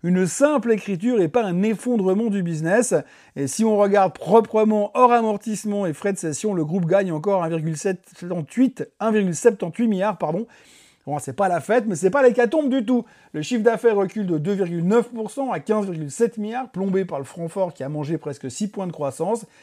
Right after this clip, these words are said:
Traduction, opérationnellement, ça tient. Et c'est la devise qui fait un petit peu mal. Et justement,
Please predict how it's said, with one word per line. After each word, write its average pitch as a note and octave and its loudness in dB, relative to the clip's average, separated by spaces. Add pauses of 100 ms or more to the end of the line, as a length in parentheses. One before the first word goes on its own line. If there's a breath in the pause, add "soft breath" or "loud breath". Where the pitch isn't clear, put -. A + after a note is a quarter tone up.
(160 soft breath)
Traduction, G3 0 (100)
opérationnellement, G#3 -2
ça A3 -4
tient. G#3 -4 (380 soft breath)
Et D3+ -14
c'est D3+ -10
la D3 -2
devise G3 2
qui F3 -6
fait A#3 4
un A3 2
petit G3 -2
peu G#3 2
mal. C#3 -2
Et A#3 6
justement, C#4+ 4